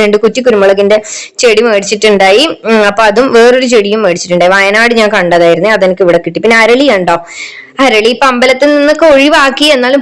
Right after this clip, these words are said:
പൂ കാണാൻ രസമാണ്, പക്ഷെ ഹെവിലി പോയിസണസ് ആണെന്നാ പറയപ്പെടുന്നത്. പിന്നെ ഇത് നമ്മുടെ പെറ്റൂണിയ, പെറ്റൂണിയ എന്ന് പറയുന്ന ഇതാണ്. ഇത് എൻ്റെ അമ്മ രണ്ട് കളറായിട്ട് മേടിച്ചിട്ടുണ്ടായിരുന്നു, രണ്ടോ മൂന്നോ കളർ മേടിച്ചിട്ടുണ്ടായിരുന്നു. ഇപ്പൊ പെറ്റൂണിയക്ക് ഒത്തിരി വെറൈറ്റി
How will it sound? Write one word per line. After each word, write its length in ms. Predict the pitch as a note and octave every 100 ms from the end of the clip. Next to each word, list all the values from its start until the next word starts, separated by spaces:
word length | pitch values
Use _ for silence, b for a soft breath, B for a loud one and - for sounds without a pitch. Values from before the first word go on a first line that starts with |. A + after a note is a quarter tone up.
| C4+
പൂ 80 | C#4 D#4
കാണാൻ 260 | D#4 D#4+ D4
രസമാണ്, 300 | B3+ C4+ C4+ C4+
പക്ഷെ 160 | C4 B3+
ഹെവിലി 280 | A3 A3+ C#4 C4
പോയിസണസ് 500 | A#3 G#3+ A3 B3 B3 B3
ആണെന്നാ 240 | A#3 A#3 A#3+
പറയപ്പെടുന്നത്. 540 | G#3+ G#3+ G#3+ G3+ G3 G3+
പിന്നെ 160 | D4 D4+ B3+
ഇത് 80 | C#4
നമ്മുടെ 260 | C4 B3 D#4 G#4+ B B B B -
പെറ്റൂണിയ, 500 | C4 - C#4 B3+ G#3 F#3 -
പെറ്റൂണിയ 500 | A#3 A#3 A#3+ A#3+ B3
എന്ന് 120 | B3 A#3
പറയുന്ന 300 | G#3+ G#3+ A3 A3 G3
ഇതാണ്. 280 | G3+ G3+ C4+
ഇത് 100 | A#3+ A#3+
എൻ്റെ 160 | A3+ A#3+ B3+
അമ്മ 120 | A#3+ A#3+
രണ്ട് 180 | A3 A#3+ C4+
കളറായിട്ട് 400 | A3 G3+ G3+ G#3+
മേടിച്ചിട്ടുണ്ടായിരുന്നു, 800 | G3 F3+ F#3 F#3+ F3+ F3 F3 F#3+ C#4+ A#3
രണ്ടോ 180 | G#3 G#3 A3
മൂന്നോ 200 | G3+ G#3+ A3
കളർ 160 | F#3+ F#3+
മേടിച്ചിട്ടുണ്ടായിരുന്നു. 640 | F#3 E3+ F#3+ F#3 F3 E3+ G#3 E4+ B B B
ഇപ്പൊ 120 | - A#3
പെറ്റൂണിയക്ക് 440 | A#3+ B3+ C#4 D#4 C#4+
ഒത്തിരി 580 | B3 - - F#4 F#4+ F#4+ F4+
വെറൈറ്റി 460 | D4+ C#4+ C#4 D4+